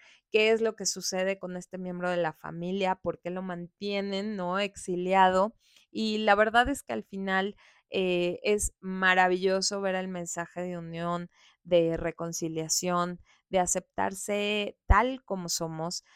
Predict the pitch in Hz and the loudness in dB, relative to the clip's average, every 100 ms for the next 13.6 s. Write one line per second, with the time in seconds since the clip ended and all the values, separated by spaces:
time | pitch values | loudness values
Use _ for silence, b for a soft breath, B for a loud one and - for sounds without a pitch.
0 | b b 185 180 185 - 190 _ 202 202 | b b 0 2 2 0 -10 _ 4 6
1 | 214 214 202 190 - 175 175 185 180 180 | 6 0 -2 -6 -4 -4 -2 -2 -2 2
2 | 175 202 - 202 202 214 196 190 180 175 | 2 0 -8 -8 -4 -4 2 2 2 -2
3 | 170 170 - 185 - - 175 180 175 170 | -8 -2 -2 -2 -8 -6 -4 -2 -4 -4
4 | 180 - b b b - 175 - 165 - | -4 -4 b b b -6 -6 -4 -4 2
5 | 170 170 175 - 180 180 185 226 240 269 | 4 4 0 -6 -6 2 8 10 10 2
6 | - - 190 - 175 165 165 160 151 - | 0 2 2 2 -2 0 2 0 -4 -8
7 | - _ _ _ _ _ _ _ - 226 | -10 _ _ _ _ _ _ _ 2 4
8 | 247 269 277 302 302 269 247 - 254 254 | 6 4 4 2 0 -2 -4 -2 2 2
9 | - 214 214 - - 220 240 240 214 208 | 2 -2 -4 -2 2 4 4 2 0 0
10 | - 240 190 - 185 185 196 196 202 214 | 0 -6 -8 -4 0 2 0 -2 -2 -2
11 | 214 208 185 185 180 185 185 165 - 170 | -2 0 0 0 -2 -2 0 -2 -4 -6
12 | - 180 165 160 156 151 156 190 b b | -6 -8 -6 -6 -4 -4 -6 -10 b b
13 | b b 202 202 202 | b b 0 0 -2